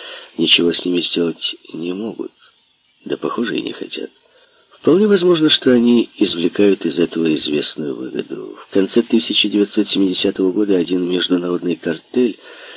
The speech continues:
решил продать немецкие ценные бумаги, выпущенные ещё в тысяча девятьсот тридцатых годах, общей стоимостью в тридцать миллионов долларов,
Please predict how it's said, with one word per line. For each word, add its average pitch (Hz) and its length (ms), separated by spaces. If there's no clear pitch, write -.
решил 101 360
продать 104 420
немецкие 92 520
ценные 82 420
бумаги, 90 400
выпущенные 87 600
ещё 82 220
в - 40
тысяча - 480
девятьсот 87 320
тридцатых 80 600
годах, - 340
общей 139 300
стоимостью 104 880
в - 140
тридцать - 440
миллионов 87 460
долларов, 110 420